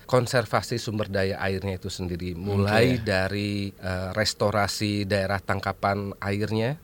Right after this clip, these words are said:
Speaker 1: kemudian memberikan edukasi terutama kepada masyarakat yang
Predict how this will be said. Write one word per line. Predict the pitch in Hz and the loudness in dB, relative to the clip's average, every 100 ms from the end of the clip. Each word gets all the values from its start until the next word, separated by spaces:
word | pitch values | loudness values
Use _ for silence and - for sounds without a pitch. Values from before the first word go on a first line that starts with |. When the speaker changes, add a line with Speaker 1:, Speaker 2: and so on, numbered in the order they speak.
| - | -4
Speaker 1:
kemudian | 110 107 104 101 107 104 | -2 0 0 0 2 2
memberikan | 107 101 101 110 - 101 - | 0 -2 -2 -4 0 -2 0
edukasi | 123 110 113 - 113 104 - 127 123 120 113 - | -2 2 0 4 4 4 0 0 0 -4 -8 -6
terutama | 107 104 104 110 113 | -4 0 0 2 0
kepada | - 101 98 95 98 101 101 98 101 - 113 | -2 -2 0 2 2 2 2 0 -2 -8 2
masyarakat | 113 - 113 101 101 - 131 135 - | 2 4 4 6 4 6 6 6 2
yang | 107 107 104 104 104 | 0 4 4 2 -2